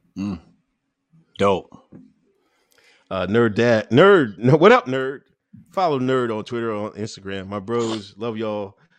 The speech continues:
Speaker 2: Y'all been keeping me alive these past few weeks. Salute to Nerd,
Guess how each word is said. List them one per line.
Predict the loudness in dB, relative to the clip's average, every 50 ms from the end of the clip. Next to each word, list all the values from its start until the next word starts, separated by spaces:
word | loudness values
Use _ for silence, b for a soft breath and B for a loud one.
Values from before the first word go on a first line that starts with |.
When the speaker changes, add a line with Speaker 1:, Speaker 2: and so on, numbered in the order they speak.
| _ _ -10
Speaker 2:
Y'all | -8 -8 -6
been | -8 -8
keeping | -10 -12 -12 -10 -8
me | -8
alive | -6 -6 -4 -4 -4 -4 -6
these | -8 -12 -10 -6
past | -6 -6 -6 -6 -8
few | -12 -10 -6
weeks. | -4 -4 -4 -6 -8 -14 -16 -16 -20 _ _ _ _ _ _ _ _
Salute | -18 -8 -4 -4 -4 -4 -4
to | -6 -6
Nerd, | -2 0 0 0 0 0 -2 -6 -8